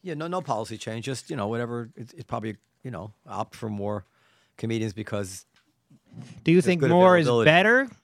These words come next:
Speaker 1: Do I think more is better? It depends on who the, um, acts are. I, I, I generally think rule of thumb is that, um, shorter spots are better.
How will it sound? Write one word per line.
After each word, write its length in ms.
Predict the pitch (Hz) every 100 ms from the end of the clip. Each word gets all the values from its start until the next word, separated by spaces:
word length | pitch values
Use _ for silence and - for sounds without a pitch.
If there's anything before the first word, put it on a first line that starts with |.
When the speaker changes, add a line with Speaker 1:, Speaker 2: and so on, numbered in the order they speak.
| _ _ _ _ _ _
Speaker 1:
Do 100 | -
I 40 | 123
think 120 | 160
more 160 | 147 151
is 60 |
better? 240 | 123 147 170
It 40 |
depends 200 | 143 160
on 80 | 147
who 160 | 143 131
the, 240 | 123 113
um, 340 | 110 107 101 95
acts 320 | 113 135 -
are. 200 | 92 95 135
I, 80 | 151
I, 120 | 185 196 -
I 100 | 190
generally 880 | 170 131 143 196 214 220 220 214 202
think 380 | - 190 180 - _ _
rule 280 | 131 143 147
of 100 | 135
thumb 300 | - 135 131
is 360 | 127 120 107 110
that, 340 | 110 107 - _ _ _ _ _ -
um, 360 | 117 110 107
shorter 420 | - - 135 120 110
spots 360 | - 107 -
are 20 | 107
better. 400 | - 107 110